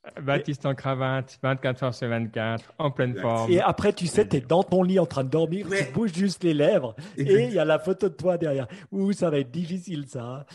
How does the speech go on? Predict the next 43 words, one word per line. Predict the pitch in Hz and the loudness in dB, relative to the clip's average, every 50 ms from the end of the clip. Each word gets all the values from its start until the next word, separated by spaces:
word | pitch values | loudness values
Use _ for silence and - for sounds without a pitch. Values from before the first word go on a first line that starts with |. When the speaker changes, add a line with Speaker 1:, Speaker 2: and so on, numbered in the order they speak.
| - - - | -20 -20 -4
Speaker 3:
Ça, | - 175 | 2 2
Speaker 2:
Ouais. | 185 | 2
Speaker 3:
c'est | 180 - 175 | 4 4 0
le | 151 147 | 0 0
monde | 147 151 180 170 | 0 0 -2 -2
futur | - - - 185 170 - 196 185 | -2 -6 -8 -8 -4 -2 -2 0
du | 165 160 | 0 0
télétravail | 139 170 160 151 151 151 165 151 147 147 156 165 165 160 147 127 | 0 2 2 2 2 2 2 2 4 4 4 4 2 2 0 -2
où | 127 | -6
t'as | 139 - 165 147 | -6 -4 -2 -2
l'autre | 139 147 160 165 156 - | 0 0 2 0 0 0
qui | - | -2
Speaker 2:
<laughs> | 151 151 156 | -2 0 2
Speaker 3:
bouge, | 156 160 156 151 147 | 0 0 0 -4 -8
qui | - 151 | -4 -2
est | 151 | -2
en, | 151 151 151 156 156 | -2 -2 -4 -6 -8
qui | 147 - 147 | -10 -8 -8
est | 139 | -6
à | 135 | -6
moitié | 131 143 160 156 156 | -6 -6 -8 -6 -6
endormi, | 160 156 147 147 151 147 156 165 | -6 -4 -2 -2 -4 -4 -6 -10
bien | 165 143 131 127 | -8 -8 -8 -8
sûr, | 123 - - - 208 208 185 131 107 | -8 -10 -12 -10 -6 -4 -4 -4 -4
hein, | 113 127 123 120 - | -6 -6 -6 -6 -6
tout | - 156 151 - | -8 -10 -4 -4
à | 156 151 | -4 -4
fait, | - - 185 190 185 170 151 | -4 -4 -2 0 0 0 0
euh, | 135 127 127 | -2 -2 -4
très | 127 - - 139 | -6 -8 -10 -10
cher. | 131 - 131 123 120 113 110 - - | -8 -6 -6 -6 -6 -6 -6 -8 -10
Et | 151 | -10
puis, | 147 - 143 135 | -8 -6 -6 -6
il | 131 131 | -4 -2
est | 135 131 | -2 0
là | 139 147 156 | 0 2 2
en | 151 139 135 | 2 0 0
costume | 135 151 151 147 - 170 151 _ | -2 -6 -8 -8 -10 -16 -16 _
cravate | - - - 180 170 160 175 170 170 - - _ | -8 -2 -2 0 0 0 -2 -4 -4 -12 -16 _
devant | 151 135 - 143 | -12 -10 -10 -10
tout | 151 - | -12 -12
le | 151 135 | -16 -14
monde. | 123 123 117 123 120 117 | -10 -8 -8 -8 -10 -10